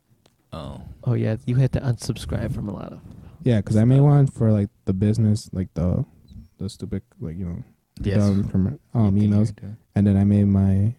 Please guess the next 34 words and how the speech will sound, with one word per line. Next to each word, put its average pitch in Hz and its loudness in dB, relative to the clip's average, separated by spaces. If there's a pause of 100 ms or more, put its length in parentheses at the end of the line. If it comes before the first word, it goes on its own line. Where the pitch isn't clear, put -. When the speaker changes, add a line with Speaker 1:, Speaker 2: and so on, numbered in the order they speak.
(180)
Speaker 3:
business 98 0
one. 95 0 (1300)
And 98 0
then 95 0
after 92 0
that, 92 0
I 101 0
had 98 2
my 95 0
school. 98 -2 (1400)
And 95 0
after 95 0
that, 98 0
I - 2
have 98 2
a 95 2
random 92 -2
one 101 -4 (200)
that - -4
I 92 -4
just 92 -6
use 95 -6 (180)
to - -6
give 98 0
to - -2
people - -4
that 98 -2
I 101 -2
don't 101 -4
like. 101 -4 (720)
Speaker 2:
<laughs> - -2 (280)
Oh, 170 4
my 120 2 (200)
gosh. 127 2